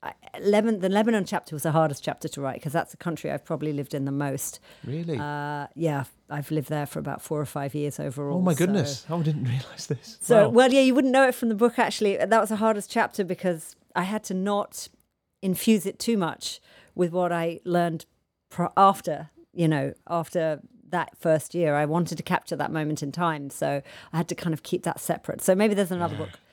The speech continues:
Speaker 1: later about, about Lebanon coming.
Speaker 2: Right, of course. So if you had Lebanon there first, you'd be like, "Well, I know this country, I know all the region, and s-, et cetera" And then it seems, I guess, a bit of a disconnect between the rest of the chapters. Is that right?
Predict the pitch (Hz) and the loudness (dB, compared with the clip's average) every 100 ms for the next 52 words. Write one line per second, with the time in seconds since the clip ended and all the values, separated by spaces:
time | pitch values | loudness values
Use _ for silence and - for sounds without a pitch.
0 | _ - 156 143 - - 143 - - 143 | _ -6 -4 -2 -4 -6 -6 -8 -8 -6
1 | 143 - 143 139 139 - 139 135 123 _ | -4 -4 -6 -6 -8 -8 -8 -8 -10 _
2 | - 127 127 110 - 127 113 - 117 - | -2 2 4 2 -2 -2 -2 0 -2 -2
3 | 120 107 120 107 113 120 123 113 110 104 | -4 -2 -4 -4 -2 -2 -2 -4 -4 -6
4 | 101 - - 113 90 - 90 92 80 202 | -8 -6 -2 -2 -4 -8 -8 -8 0 2
5 | 185 135 123 123 117 113 120 113 117 110 | 2 2 0 0 0 -4 -6 -6 -6 -4
6 | 110 107 104 104 104 104 101 101 - - | -4 -4 -6 -8 -8 -8 -8 -10 -14 -8
7 | - - 98 98 110 - 110 101 104 - | -8 -6 -6 -8 -8 -6 -4 -4 -8 -10
8 | 110 _ - - 120 107 - - 110 104 | -18 _ -10 -6 -4 -6 -10 -10 -10 -6
9 | 107 - 110 107 120 - 123 104 - 113 | -8 -8 -12 -4 -4 -2 -4 -6 -6 -10
10 | 98 107 101 98 - 101 - - - 92 | -8 -8 -8 -10 -12 -12 -14 -16 -16 -16
11 | 101 104 117 160 | -14 -12 -10 -10